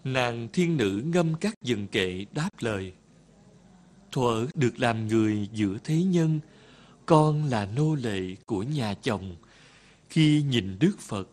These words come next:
đang an tọa, con rải sa la để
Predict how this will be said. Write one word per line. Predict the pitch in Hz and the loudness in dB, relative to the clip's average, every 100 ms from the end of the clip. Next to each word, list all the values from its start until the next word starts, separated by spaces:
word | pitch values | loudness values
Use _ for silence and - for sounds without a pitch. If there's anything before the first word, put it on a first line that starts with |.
| _ | _
đang | 151 156 - | -6 -4 -4
an | 156 151 - | -4 -4 -4
tọa, | 117 98 92 107 _ _ _ _ | -4 -4 -6 -12 _ _ _ _
con | - 151 131 | 2 2 0
rải | 117 90 101 | -4 -4 -4
sa | 151 - 160 | -8 -4 -4
la | 147 147 147 143 | -2 -4 -4 -6
để | - 110 | -2 -2